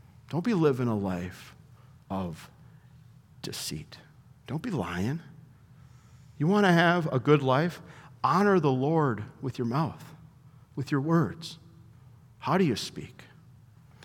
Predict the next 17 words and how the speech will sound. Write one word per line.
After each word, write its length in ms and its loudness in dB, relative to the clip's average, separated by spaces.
Think 160 0
of 80 0
Proverbs 600 6
eight, 240 2
six 300 -8
through 200 2
eight 140 2
says, 280 -4
says 260 0
this, 200 2
"Hear, 840 6
for 140 4
I 40 8
will 140 4
speak 340 2
noble 360 8
things, 600 -6